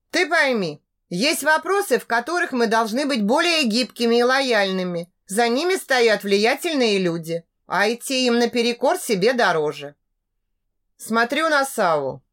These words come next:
Сидит такой весь модный, уверенный, стильный костюм, начищенные до блеска туфли, хитрый взгляд карих глаз, трёхдневная щетина.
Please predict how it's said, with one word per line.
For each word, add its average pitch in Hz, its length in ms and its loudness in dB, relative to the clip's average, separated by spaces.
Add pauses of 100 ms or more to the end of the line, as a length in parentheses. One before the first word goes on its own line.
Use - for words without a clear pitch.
(140)
Сидит 240 560 -2
такой 202 380 2
весь 185 240 2
модный, 185 580 2
уверенный, 175 880 0
стильный 226 540 0
костюм, 170 760 -4 (220)
начищенные 202 680 0
до 175 140 2
блеска 180 420 -2
туфли, 143 540 -8 (200)
хитрый 226 420 2
взгляд 226 400 0
карих 226 400 0
глаз, 170 520 -2 (160)
трёхдневная 202 640 2
щетина. 151 720 -4